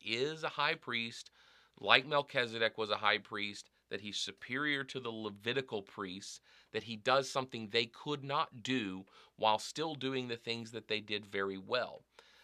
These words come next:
Uh, and again, what they did well was they were human. They understood mankind. What they didn't do well was righteousness. Uh, and what the law didn't do well was forgiveness.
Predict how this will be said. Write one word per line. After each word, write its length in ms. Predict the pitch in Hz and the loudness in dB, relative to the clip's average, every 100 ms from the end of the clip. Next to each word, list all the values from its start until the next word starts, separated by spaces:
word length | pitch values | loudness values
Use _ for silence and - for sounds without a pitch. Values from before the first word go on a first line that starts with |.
| - | -8
Uh, 200 | - 104 95 | 0 2 2
and 120 | 110 | 0
again, 280 | 113 117 98 | 2 2 2
what 160 | 98 | 0
they 140 | 107 104 | 0 -2
did 180 | 110 | -2
well 300 | 98 98 107 | 2 4 4
was 160 | 135 104 | 2 -4
they 140 | 101 | -6
were 180 | 98 101 | -4 -6
human. 540 | 98 - 98 92 110 147 _ | -8 -6 -6 -6 -8 -12 _
They 100 | - | -6
understood 480 | 98 98 98 110 98 | -6 -6 -6 -4 -2
mankind. 640 | 98 95 - 156 113 92 92 _ _ - | -2 -4 -2 2 2 0 -6 _ _ -20
What 140 | - | -20
they 120 | 92 98 | -20 -4
didn't 280 | 135 139 131 | -2 -2 -4
do 120 | 127 | -4
well 260 | 107 104 104 | 2 4 4
was 180 | 98 | 0
righteousness. 920 | 98 98 110 107 98 - 87 - - - _ _ _ - | 0 4 4 2 -10 -10 -14 -16 -18 -20 _ _ _ -6
Uh, 400 | 104 101 95 95 - | 0 4 4 4 0
and 160 | 101 104 | -2 -2
what 140 | 98 | 0
the 80 | 104 | 0
law 360 | 101 110 131 | 6 10 10
didn't 340 | 131 110 92 104 | 8 2 -6 -4
do 140 | 101 | -4
well 340 | 92 92 90 90 | -2 0 0 -2
was 220 | 95 - | -6 -8
forgiveness. 840 | - 95 107 110 98 - - - | -10 -6 -2 -2 -4 -14 -14 -20